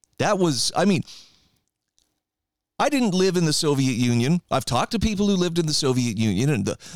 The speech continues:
the level of official dishonesty that they had to, to get used to, pretty much when their leaders spoke, it was just understood. They're,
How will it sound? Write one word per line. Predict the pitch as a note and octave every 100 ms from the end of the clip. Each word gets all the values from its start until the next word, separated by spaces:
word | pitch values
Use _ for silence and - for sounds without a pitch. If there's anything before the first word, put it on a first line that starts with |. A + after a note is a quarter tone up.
| -
the | B2+
level | G#2 F#3 A#3+ G#3
of | C3+
official | B2 - G#3+ A3 F3+
dishonesty | A2 D3+ - B2+ C3+ - D#3+
that | A#2+
they | A2+ A2+
had | B2+ B2
to, | A2+ F#2 - - -
to | -
get | A#2+ B2+
used | A2 A2+ D3 -
to, | D3+ D3+ F#3 _ _ _ -
pretty | G3 G3+
much | F3 E3+
when | D#3+
their | D#3+
leaders | D#3 D#3 C#3+
spoke, | - D3 A#2+
it | C3+
was | C3+
just | B2 A#2+
understood. | C3 A#2+ A#2 A2+ F2+
They're, | A2